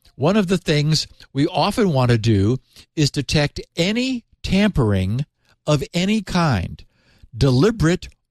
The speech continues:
or inadvertent, with a file's contents. Huge damage could be done by, for example, adding or removing a zero from financial data.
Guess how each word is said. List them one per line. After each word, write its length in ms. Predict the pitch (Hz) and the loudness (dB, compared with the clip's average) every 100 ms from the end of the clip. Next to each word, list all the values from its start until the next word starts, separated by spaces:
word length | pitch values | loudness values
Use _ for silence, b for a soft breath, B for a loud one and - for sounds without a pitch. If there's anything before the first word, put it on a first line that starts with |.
| _ | _
or 280 | 127 135 190 | 0 2 2
inadvertent, 840 | 135 127 135 143 170 90 85 - _ _ _ _ 123 | 2 0 0 2 0 -2 -10 -14 _ _ _ _ 0
with 140 | 147 | 0
a 60 | 151 | 2
file's 440 | 131 117 120 120 | 2 2 2 -2
contents. 760 | - 139 139 117 76 - - - b b b b | -2 -2 0 0 -2 -4 -8 -10 b b b b
Huge 640 | - - 233 277 262 202 156 | -8 0 2 2 0 -2 -2
damage 600 | 175 170 107 80 - - _ b b - | -2 0 -2 -4 -8 -12 _ b b -2
could 200 | 156 117 | -2 0
be 140 | 127 | 0
done 500 | 123 101 98 131 196 _ _ b b b - | 2 0 0 0 -2 _ _ b b b -4
by, 460 | 139 139 147 135 - _ | 0 2 0 -2 -8 _
for 100 | 131 | -2
example, 640 | 107 117 104 - 285 277 _ _ | 0 2 2 2 0 -2 _ _
adding 400 | 139 135 254 151 | -2 0 2 2
or 180 | 143 147 | 2 2
removing 540 | 139 131 151 156 165 165 | 4 4 4 2 2 2
a 120 | 160 | 0
zero 600 | 127 254 285 98 85 - _ _ - | 2 2 2 0 -4 -12 _ _ -8
from 340 | - 135 135 - _ | -2 0 0 -4 _
financial 600 | - 151 175 226 - 120 | -2 0 2 2 0 -2
data. 420 | 107 117 85 71 | 0 0 -2 -8